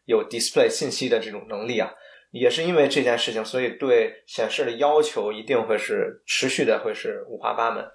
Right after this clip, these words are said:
然后我尝试总结一下呢，各位刚才提到的，呃，各种形态上面呢，其中比较关键的就是说从行业的角度，我们需要达成的事情。第一，这个显示器要做得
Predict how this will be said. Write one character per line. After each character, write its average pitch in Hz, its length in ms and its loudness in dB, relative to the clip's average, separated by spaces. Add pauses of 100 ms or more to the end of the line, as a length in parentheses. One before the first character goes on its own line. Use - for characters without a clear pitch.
(320)
然 123 100 0
后 143 80 4
我 120 120 6
尝 117 260 -2
试 170 160 0
总 117 180 -2
结 117 140 0
一 139 60 0
下 135 220 0
呢， 110 180 -4
各 139 180 0
位 131 160 2
刚 139 180 -2
才 127 200 -2
提 - 200 -10
到 123 240 2
的， 101 220 -2 (400)
呃， 113 180 -2
各 139 120 2
种 117 120 0
形 113 200 -6
态 127 160 -2
上 113 180 -2
面 107 80 0
呢， 107 140 -4
其 - 180 -8
中 135 260 -4 (300)
比 - 100 -14
较 135 140 2
关 180 260 0
键 156 220 2
的 110 80 0
就 113 80 -6
是 120 60 -6
说 135 100 0
从 143 180 -4
行 127 220 0
业 185 60 2
的 139 100 2
角 117 160 0
度， 113 100 -6 (140)
我 110 60 -6
们 113 100 -12
需 - 160 -4
要 143 140 2
达 - 180 -6
成 139 160 -8
的 131 80 -6
事 - 160 -6
情。 - 160 -10 (340)
第 147 120 0
一， 190 120 2 (300)
这 160 140 2
个 139 40 4
显 - 200 0
示 135 60 -2
器 139 140 0
要 143 80 6
做 147 160 -2
得 120 80 2